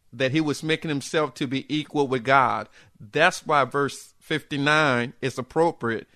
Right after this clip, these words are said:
It starts off, "Therefore, they pick up stones to throw at him." So Jesus is not just, uh,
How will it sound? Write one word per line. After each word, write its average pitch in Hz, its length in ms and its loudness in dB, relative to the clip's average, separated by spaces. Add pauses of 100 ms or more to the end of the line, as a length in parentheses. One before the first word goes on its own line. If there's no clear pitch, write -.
(220)
It 123 140 -4
starts 151 480 0
off, 151 420 0
"Therefore, 139 800 2 (280)
they 131 180 0
pick - 300 -2
up 143 140 2
stones 120 760 0 (280)
to 143 100 0
throw 139 380 4
at 107 180 0
him." 107 360 -4 (680)
So 131 540 -4 (1200)
Jesus 151 760 -6 (280)
is 127 160 -8
not 139 380 -6
just, - 540 -10 (1600)
uh, 117 380 -8